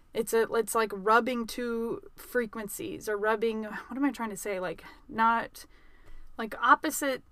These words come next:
energies that oppose each other. And how that plays out is people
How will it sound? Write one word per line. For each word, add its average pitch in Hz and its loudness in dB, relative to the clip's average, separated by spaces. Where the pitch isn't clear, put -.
energies 226 0
that 196 -2
oppose 247 -6
each - -10
other. - -4
And 202 -8
how 240 0
that 233 -2
plays 240 0
out 208 4
is 202 2
people 247 -2